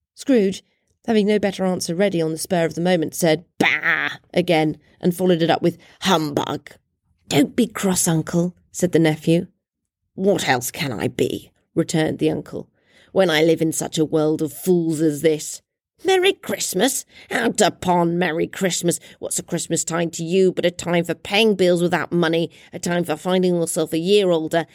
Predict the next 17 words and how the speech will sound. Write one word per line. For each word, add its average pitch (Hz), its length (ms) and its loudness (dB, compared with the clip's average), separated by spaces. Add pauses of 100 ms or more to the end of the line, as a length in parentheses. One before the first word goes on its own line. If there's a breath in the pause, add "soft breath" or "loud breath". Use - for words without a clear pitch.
(140 soft breath)
and 170 140 2
not 170 160 0
an 160 120 -2
hour 175 300 0
richer, 170 460 -2 (220 loud breath)
a - 60 -8
time 214 300 0
for 196 120 0
balancing 208 560 0
your 180 120 4
books - 400 -2
and 170 120 -4
having 180 260 0
every 208 320 0
item 190 400 -2
in 165 140 2
them 175 200 0